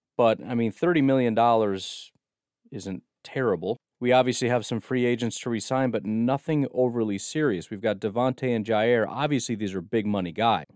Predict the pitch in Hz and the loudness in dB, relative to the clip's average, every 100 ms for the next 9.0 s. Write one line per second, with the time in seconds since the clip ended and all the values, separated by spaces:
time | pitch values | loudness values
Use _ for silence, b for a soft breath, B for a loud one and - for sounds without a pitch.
0 | _ 113 104 - _ 113 92 110 131 139 | _ 2 2 0 _ -6 -4 0 2 2
1 | 147 127 110 113 - - - 104 98 95 | 2 -2 2 0 -2 -10 -4 -2 -2 -2
2 | 92 101 - 117 107 110 92 107 107 104 | -6 -8 -6 -4 -2 -4 -4 -4 -4 -6
3 | 87 82 _ _ - 113 120 147 - 101 | -8 -10 _ _ 0 4 6 4 2 -2
4 | 104 98 - 110 101 101 98 92 110 101 | 0 0 -4 -6 -4 -4 -4 -4 -4 -2
5 | 95 101 - - - - 123 _ - 175 | -4 -8 -12 -16 -20 -20 -20 _ -10 -4
6 | 175 160 - 127 110 - 127 101 117 123 | 2 2 4 2 0 -4 -6 0 2 2
7 | 92 - _ _ 113 110 139 156 139 113 | 0 -6 _ _ -8 -2 0 2 0 2
8 | 104 127 - 117 104 92 110 151 - | 2 0 -2 -8 -6 -2 0 -2 -6